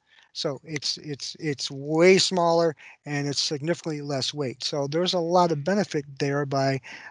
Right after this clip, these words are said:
uh, using all this technology to come up with this different way, uh, for, um, power conversion. So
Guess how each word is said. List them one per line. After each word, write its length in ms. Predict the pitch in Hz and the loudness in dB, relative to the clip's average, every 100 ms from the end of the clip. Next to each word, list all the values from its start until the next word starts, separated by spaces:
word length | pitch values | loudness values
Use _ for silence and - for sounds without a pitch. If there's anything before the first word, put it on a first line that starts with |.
| - | -6
uh, 220 | 139 135 139 | -4 -4 2
using 300 | 170 160 156 | 4 4 4
all 100 | 147 | 2
this 140 | 143 | 2
technology 640 | - 156 156 165 165 143 139 | 0 0 2 2 2 0 -4
to 100 | 147 | -4
come 200 | 147 143 | -2 -2
up 160 | 135 | -2
with 80 | 143 | 0
this 180 | 139 - | 0 0
different 320 | 143 139 143 | -4 -4 2
way, 260 | 143 139 127 - - - | 6 6 4 -8 -20 -4
uh, 180 | 131 127 | -2 -2
for, 380 | - 139 131 117 _ - | -2 -2 -2 -4 _ -4
um, 300 | 127 127 135 | -2 -2 -6
power 260 | - 202 165 | 6 8 8
conversion. 460 | 156 139 120 - - | 4 -2 -2 -6 -8
So 220 | - | -6